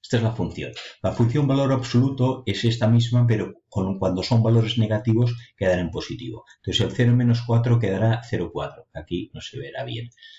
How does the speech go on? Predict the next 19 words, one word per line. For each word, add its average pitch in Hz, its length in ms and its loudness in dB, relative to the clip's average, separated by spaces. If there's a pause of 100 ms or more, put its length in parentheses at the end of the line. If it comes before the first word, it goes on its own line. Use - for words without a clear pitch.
(200)
Y 101 120 0
el 98 360 -6
menos 98 380 -2
uno 123 240 4
tres 127 500 -2
en 90 120 -4
valor 110 260 2
absoluto, 120 760 0 (460)
f 107 260 0
de 104 120 0
menos 104 320 0
uno, 110 140 2
vamos 95 240 -6
a 87 40 -8
hacerlo, 85 440 -8
f - 520 -6 (720)
de 85 200 -2
menos 85 380 -2
uno 120 420 0